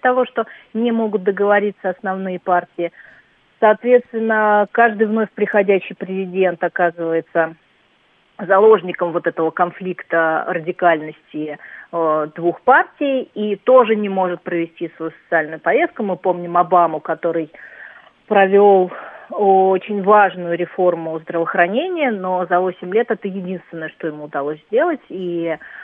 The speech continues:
рейтинг его с девяносто упал до сорока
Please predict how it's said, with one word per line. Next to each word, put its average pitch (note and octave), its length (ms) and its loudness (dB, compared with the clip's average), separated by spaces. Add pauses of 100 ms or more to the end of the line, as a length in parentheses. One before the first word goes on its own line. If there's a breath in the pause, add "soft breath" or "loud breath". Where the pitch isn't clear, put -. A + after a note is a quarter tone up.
(140 loud breath)
рейтинг F#3 520 -6
его E3+ 480 2 (180)
с E3 240 0
девяносто F3 720 -6
упал D#3+ 380 2
до D#3+ 380 -2 (1300)
сорока A#3+ 500 2